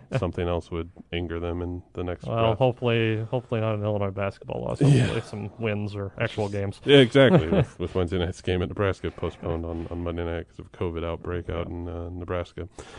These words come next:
Speaker 2: Uh, we're gonna wrap this up. Another segment we're gonna kinda try every week is, is kind of looking at some, uh, some future opponents for the Illini, and
Speaker 1: Mm-hmm.
Speaker 2: figured we'd just roll out with, uh, the three non-conference opponents that they're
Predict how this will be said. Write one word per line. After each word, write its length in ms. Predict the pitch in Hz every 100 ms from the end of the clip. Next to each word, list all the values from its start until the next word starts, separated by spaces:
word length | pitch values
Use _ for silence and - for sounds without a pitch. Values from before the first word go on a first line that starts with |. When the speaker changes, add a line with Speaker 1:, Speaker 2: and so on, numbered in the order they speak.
| - -
Speaker 2:
Uh, 160 | - 123
we're 80 | 123
gonna 100 | 143
wrap 140 | 151 139
this 180 | 123
up. 260 | 135 135 131
Another 240 | 113 120
segment 440 | 117 - 117 113 87
we're 100 | 104
gonna 180 | 104 98
kinda 220 | 104 98
try 280 | - 98 98
every 240 | 98 98
week 280 | 90 98 98
is, 180 | 95 87
is 180 | 90 90
kind 160 | - 90
of 120 | 87
looking 260 | 92 95
at 140 | 90 87
some, 260 | - 87
uh, 180 | 87 87 85
some 160 | 87
future 260 | - 101 95
opponents 420 | 87 - 92 92
for 120 | -
the 80 | 95
Illini, 280 | 92 90 92
and 160 | 95 90
Speaker 1:
Mm-hmm. 80 | 107
Speaker 2:
figured 240 | 92 90
we'd 240 | 87 87 90 - - - - - -
just 160 | 117 110
roll 240 | 113 113
out 260 | 107 107 -
with, 300 | 101 - 101
uh, 360 | 101 101 98 95 - - -
the 80 | 101
three 280 | - - 131
non-conference 680 | 117 110 117 120 110 110 101
opponents 380 | 107 113 107 98
that 160 | 98
they're 260 | 101 92 90